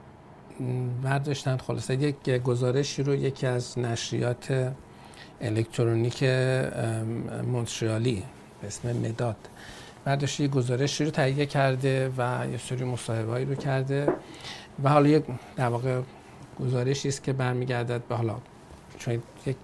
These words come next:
یه جورایی یک دعوایی بین کبک و فدرال اتفاق افتاد،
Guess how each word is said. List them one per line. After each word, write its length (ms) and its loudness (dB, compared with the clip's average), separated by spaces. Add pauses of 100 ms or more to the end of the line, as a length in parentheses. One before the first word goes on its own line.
یه 140 4
جورایی 440 4
یک 240 0 (320)
دعوایی 460 2
بین 280 0
کبک 560 -4
و 120 -2
فدرال 640 -2 (680)
اتفاق 480 4
افتاد، 440 2